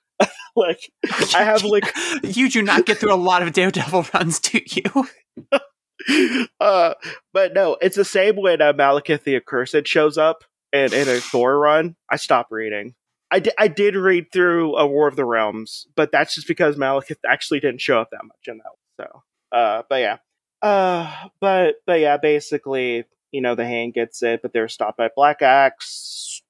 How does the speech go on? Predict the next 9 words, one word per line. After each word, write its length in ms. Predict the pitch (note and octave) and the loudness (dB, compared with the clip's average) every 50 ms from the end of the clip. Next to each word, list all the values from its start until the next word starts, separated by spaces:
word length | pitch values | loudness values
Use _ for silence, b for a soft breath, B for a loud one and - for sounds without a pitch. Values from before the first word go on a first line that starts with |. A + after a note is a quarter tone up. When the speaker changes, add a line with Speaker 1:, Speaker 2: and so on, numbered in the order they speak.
| _ _ _ _ - - | _ _ _ _ -16 -6
Speaker 1:
Sunfire, 920 | - - D#3+ D3 D3 D3 C#3+ - - C3+ B2+ C3 B2+ B2+ B2 B2 B2+ B2 | -2 2 2 2 2 0 -2 0 2 4 4 4 4 2 0 0 -2 0
Daredevil, 640 | B2+ B2 A#2 A#2 A#2 A#2 A#2 A#2 A#2 A2+ A2+ A2+ G#2+ G#2 | 0 0 2 2 0 -2 -2 -2 0 0 0 0 -2 -2
and, 280 | A2+ A2+ A2+ A2+ A2 - _ _ _ | -4 -4 -6 -6 -10 -12 _ _ _
uh, 380 | A#2 A2 G#2 G#2 G#2 G#2 G#2+ A#2 - _ _ _ _ _ _ _ - | -4 -2 -2 -2 -4 -8 -10 -14 -18 _ _ _ _ _ _ _ -6
and 140 | C3+ C3 | -2 0
then 240 | C3+ B2+ A#2 A2+ A2+ - | 0 0 0 -2 -2 -2
the 240 | - A#2 G#2 G2+ G2 - _ _ _ _ _ _ _ - D3 | 0 0 0 0 -2 -6 _ _ _ _ _ _ _ -6 -2
Mitsuboshi, 840 | D3 C#3+ - D3 C3+ B2+ B2+ B2 A#2 - - A2+ G#2+ G#2 G2+ G2 - - | -2 -2 -2 -2 0 0 0 0 0 -2 -2 -2 -2 -2 -2 -2 -2 2
uh, 320 | G#2+ A2 A2 G#2 G2+ E2 | 2 4 4 4 2 2